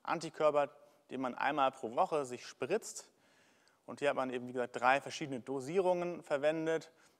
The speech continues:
Patienten haben interessanterweise noch andere bekannte Rheumamittel genommen und Cortison. Welchen Einfluss das jetzt hatte, das muss man, glaube ich, mal in der Zukunft schauen.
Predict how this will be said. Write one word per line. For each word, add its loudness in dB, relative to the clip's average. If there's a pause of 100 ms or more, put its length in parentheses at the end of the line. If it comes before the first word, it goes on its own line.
Patienten 0
haben 2
interessanterweise 4
noch 0
andere 6
bekannte -2
Rheumamittel 6
genommen -2
und -8
Cortison. 0 (460)
Welchen -2
Einfluss -2
das 0
jetzt -4
hatte, 2
das -2
muss -8
man, -6
glaube -2
ich, -10
mal -6 (560)
in -8
der -2
Zukunft -12
schauen. 0